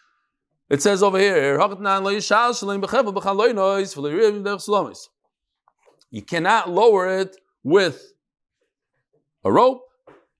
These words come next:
and you cannot bring it down with a ladder. Sula means any type of device that allows you to go from one place, from a higher place to a lower place, from lower place to higher, even one step,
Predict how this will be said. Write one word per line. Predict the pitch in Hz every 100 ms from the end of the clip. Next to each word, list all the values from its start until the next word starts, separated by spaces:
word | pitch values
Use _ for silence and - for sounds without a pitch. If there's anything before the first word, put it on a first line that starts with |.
| -
and | 139
you | 143
cannot | 175 190 220 202 190 - _ _
bring | 185
it | 196 156
down | 220 196 180 170 _ -
with | 156 180
a |
ladder. | 175 202 202 139 92
Sula | - - 233 247 214
means | 202 190 160 160 _
any | 226 240 233
type | 226 - 196 220 -
of | 185 139
device | 143 135 170 220 226
that | 165
allows | 143 156 196 185
you | 170
to | 151
go | 185 180 170 -
from | 156 156
one | 190
place, | 196 202 170 -
from | 160
a | 160
higher | 180 208
place | 180 180
to | 196
a |
lower | 214 202
place, | 156 139 104
from | 131
lower | 165 190
place | 190
to | 208
higher, | 214 151 - _ -
even | 190 202
one | 196 208
step, | - 254 175